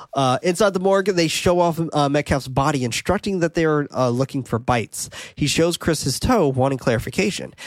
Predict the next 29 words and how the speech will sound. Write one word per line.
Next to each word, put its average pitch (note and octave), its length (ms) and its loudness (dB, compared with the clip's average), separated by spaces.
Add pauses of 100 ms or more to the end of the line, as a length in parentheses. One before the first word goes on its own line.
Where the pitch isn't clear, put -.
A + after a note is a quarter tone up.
(120)
He's B2+ 160 -2
not C3+ 180 0
en-, G#2+ 160 -6
entirely A#2 520 0
sure, E3+ 340 2
thinking G3+ 360 -2
that F3 180 0
it - 140 -8
could - 440 -2
be A2+ 240 -2 (220)
as C3 160 -2
he B2+ 80 -2
turns A#2 300 -2
around. C3 480 -2 (220)
He D3+ 280 0
ed-, D3 240 -2
educates G#3+ 480 0
that E3 120 0 (220)
even G#3+ 320 0
the A3+ 80 0
potency D#3 580 -2
of A#2 180 -6
Black B2 280 -2
Widow, A#2+ 480 0 (380)
uh, - 40 -6 (280)
of F#3 140 4
a F3+ 60 2
Black B2 260 0
Widow, G#2 280 0